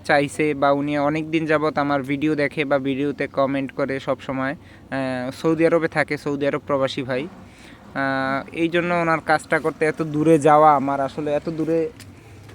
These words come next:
যাওয়াটা, আহ, অনেক সময় হয়ে ওঠে না। তারপরও কেউ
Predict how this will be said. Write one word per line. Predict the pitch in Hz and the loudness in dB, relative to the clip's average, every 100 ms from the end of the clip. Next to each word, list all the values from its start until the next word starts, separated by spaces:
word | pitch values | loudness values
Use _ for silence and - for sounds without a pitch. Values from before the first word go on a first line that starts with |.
| - - - - | -20 -20 -20 -14
যাওয়াটা, | - 156 170 160 180 185 - - - - | -2 2 2 4 2 2 -2 -12 -20 -14
আহ, | - 127 127 123 - | -10 -8 -6 -6 -6
অনেক | 156 | -8
সময় | - 165 160 | -4 0 2
হয়ে | 143 170 | 4 4
ওঠে | 185 170 | 4 0
না। | 143 | 0
তারপরও | 135 147 151 175 165 | 2 0 0 0 0
কেউ | - 156 | 2 2